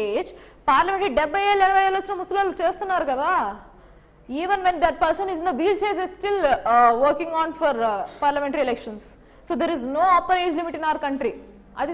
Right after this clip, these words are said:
తెలుసుకోవాలి, అది బ్యాక్‌డ్రాప్. ఇప్పుడు మనం pro-, పాయింట్స్ చూద్దాం. Which is a stronger one, which is a weaker one, or either is stronger or not. So yes, generally people have the age of sixty-five lose their dynamism and willpower. అవునా?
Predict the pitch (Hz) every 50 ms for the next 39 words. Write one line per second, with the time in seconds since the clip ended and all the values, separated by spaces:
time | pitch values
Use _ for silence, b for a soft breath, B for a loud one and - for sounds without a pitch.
0 | 311 330 294 - - - 277 220 247 294 285 269 269 269 240 233 233 208 - -
1 | - B B B B B B B - - - - - 285 294 381 381 339 339 370
2 | 320 330 285 247 240 - - - - - - 302 285 285 277 - 254 214 185 175
3 | - - - - - - - - 254 233 277 - 294 269 269 269 - 277 254 247
4 | 247 247 285 330 294 240 - 262 262 240 226 226 226 233 240 302 392 403 - -
5 | 240 247 226 - - - - - - - - - - - 285 277 277 240 277 269
6 | 277 277 - - 240 214 208 214 208 190 180 185 - - - B B B B B
7 | B B B B B 349 302 285 339 392 285 254 339 330 370 415 370 349 294 311
8 | 381 427 415 B B B B 359 381 403 403 415 403 302 330 330 294 320 381 370
9 | - - - - 214 202 202 262 233 - - 277 302 339 339 381 392 403 - 349
10 | 294 - - 381 392 392 320 254 262 277 285 254 277 330 370 330 247 294 339 349
11 | 302 220 - 269 294 330 330 302 285 349 349 294 262 247 254 240 - 233 214 196
12 | 190 - - - - - - 202 202 208 208 220 285